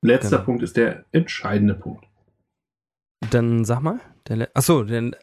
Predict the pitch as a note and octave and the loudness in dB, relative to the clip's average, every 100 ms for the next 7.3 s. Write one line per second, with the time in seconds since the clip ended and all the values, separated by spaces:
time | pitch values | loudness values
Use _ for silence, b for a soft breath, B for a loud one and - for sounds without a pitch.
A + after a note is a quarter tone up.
0 | - - C3+ C3 A#2 B2 B2+ B2+ C3 B2 | -16 -2 2 4 6 6 8 6 6 2
1 | A#2+ B2 C3+ B2+ F#2+ - C3+ B2+ C3 G#2+ | 0 2 2 0 -4 -2 0 4 4 4
2 | B2+ A#2+ B2 A2+ A2+ - A#2 - A2+ A#2+ | 2 2 2 2 2 -2 -4 -2 -2 -2
3 | A2 G#2+ A2+ A2 A2 - - G2+ G2 G#2+ | -2 -4 -2 -4 -6 -8 -8 -4 -4 -4
4 | - A#2+ G#2 G2 G2 G2 B B B - | -6 -4 -2 -2 -4 -6 B B B -8
5 | B2+ C#3+ - B2 B2+ A#2+ - - A2 A2 | -4 -4 -2 -2 0 -2 -6 -8 -6 -4
6 | G#2+ G#2 - G#2 G#2+ - A#2 - G2+ G2+ | -4 -6 -6 -4 -4 -4 -6 -6 -8 -8
7 | G2 - - | -8 -12 -18